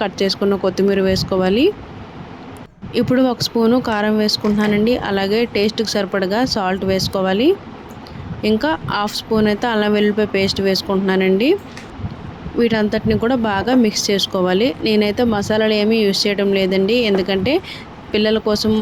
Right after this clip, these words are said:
స్నాక్ అని చెప్పాను కాబట్టి నేనైతే ఎక్కువ మసాలాలు యూజ్ చేయడం లేదు. మీకు నచ్చితే మసాలా కూడా మీరు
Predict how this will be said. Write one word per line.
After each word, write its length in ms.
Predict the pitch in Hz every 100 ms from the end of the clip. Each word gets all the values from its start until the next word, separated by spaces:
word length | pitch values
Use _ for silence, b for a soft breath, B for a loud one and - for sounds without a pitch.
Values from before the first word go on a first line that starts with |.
| - -
స్నాక్ 320 | 208 196 208
అని 100 | 208 196
చెప్పాను 300 | - 196 190
కాబట్టి 380 | 190 190 165 277 359 247
నేనైతే 320 | 202 190 190 185
ఎక్కువ 160 | 190 185
మసాలాలు 360 | 180 190 185 185
యూజ్ 140 | 185 190
చేయడం 220 | 185 185 185
లేదు. 200 | 185 302 359 - 208
మీకు 280 | 208 220 311 480 B B - 202
నచ్చితే 320 | 180 - 285 233
మసాలా 340 | 196 190 190 196
కూడా 140 | 208 202
మీరు 160 | 254